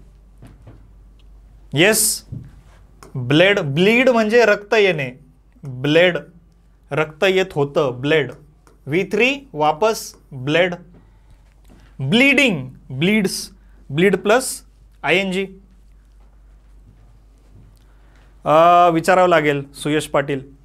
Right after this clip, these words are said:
रेकॉर्डेड असणार आहे का? See, this is my first lecture online, so I don't know anything about this. ठीक है, चलो, ब्रेक का वी टू,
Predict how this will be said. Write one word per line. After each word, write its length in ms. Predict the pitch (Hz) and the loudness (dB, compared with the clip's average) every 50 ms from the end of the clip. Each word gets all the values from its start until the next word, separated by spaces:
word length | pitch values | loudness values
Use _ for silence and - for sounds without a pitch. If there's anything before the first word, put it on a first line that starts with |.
| _ _ _ | _ _ _
रेकॉर्डेड 420 | 135 131 131 131 156 151 156 151 143 | -8 -8 -4 -2 -2 0 0 0 0
असणार 260 | 135 135 - 147 139 | -2 -4 -4 -4 -4
आहे 140 | 139 131 127 | -4 -4 -4
का? 120 | - 127 117 123 - - _ _ _ _ - - - | -6 -10 -12 -12 -16 -20 _ _ _ _ -20 -18 -6
See, 140 | - 220 214 | -2 -2 0
this 200 | 190 208 - 240 | 0 0 -2 -2
is 60 | 220 | 0
my 140 | 214 226 220 | 0 0 0
first 280 | 220 - 208 208 196 | 2 2 0 0 0
lecture 300 | - 202 190 - - 208 | 0 -4 -4 -2 0 0
online, 280 | 196 185 180 180 175 180 | 0 0 0 0 -2 -2
so 80 | 170 175 | -2 0
I 120 | 170 160 | 0 0
don't 180 | 156 156 156 156 | 0 0 -2 -2
know 140 | 147 143 | -4 -6
anything 240 | 135 135 131 151 135 | -6 -8 -8 -8 -8
about 200 | 131 123 117 113 | -8 -8 -8 -8
this. 180 | 117 123 135 143 - - _ _ _ _ _ _ _ _ _ _ _ _ _ _ - | -8 -10 -12 -12 -14 -18 _ _ _ _ _ _ _ _ _ _ _ _ _ _ -4
ठीक 140 | 165 170 | 0 0
है, 260 | 202 220 214 220 - - - _ _ _ - - - - _ _ _ - - - - - _ - | 0 0 -2 -4 -12 -20 -20 _ _ _ -20 -20 -20 -20 _ _ _ -20 -20 -20 -20 -20 _ -4
चलो, 260 | - 214 220 208 185 151 | 0 0 2 2 2 0
ब्रेक 500 | 139 151 170 196 233 269 277 269 269 269 | 0 2 2 4 4 4 2 0 0 -2
का 540 | 254 262 262 262 262 262 269 269 247 214 - _ - | -2 0 2 2 4 4 2 0 -2 -6 -14 _ -14
वी 220 | 165 147 190 226 220 | -8 -6 -4 -4 -2
टू, 300 | - 233 202 156 123 | 0 0 0 0 -2